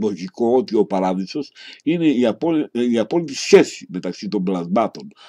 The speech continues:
ανθρώπων, αγαθών αγγέλων και του τριαδικού Θεού. Αυτό γίνεται φανερό από τη διαρκή παρουσία των Αγίων, αλλά και πολλών μικρών Αγίων, απλών ανθρώπων που σώθηκαν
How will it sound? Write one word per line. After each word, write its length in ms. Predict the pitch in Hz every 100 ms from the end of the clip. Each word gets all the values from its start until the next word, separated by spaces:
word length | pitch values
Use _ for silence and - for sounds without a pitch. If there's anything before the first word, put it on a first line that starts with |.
| -
ανθρώπων, 560 | - - 139 123 - -
αγαθών 460 | 78 80 87 127 107
αγγέλων 440 | 98 120 101 87
και 120 | 92
του 140 | 90 87
τριαδικού 520 | 95 87 87 - 104
Θεού. 400 | 101 95 80 - _ - - - -
Αυτό 260 | - 147
γίνεται 340 | 147 170 147 143
φανερό 540 | 123 110 117 156 147
από 240 | - 92 98
τη 140 | 107
διαρκή 560 | 98 110 101 98 - 107
παρουσία 640 | 110 101 95 123 156 151 - - _
των 240 | - 107 -
Αγίων, 580 | - - 151 110 71 - _ -
αλλά 200 | - 98
και 180 | 87 110
πολλών 460 | 95 107 151 151 120
μικρών 440 | 117 113 196 170
Αγίων, 440 | 107 92 98 71 - _ _
απλών 380 | - - 170 165
ανθρώπων 440 | 110 - 92 95 -
που 140 | -
σώθηκαν 520 | - 175 - - -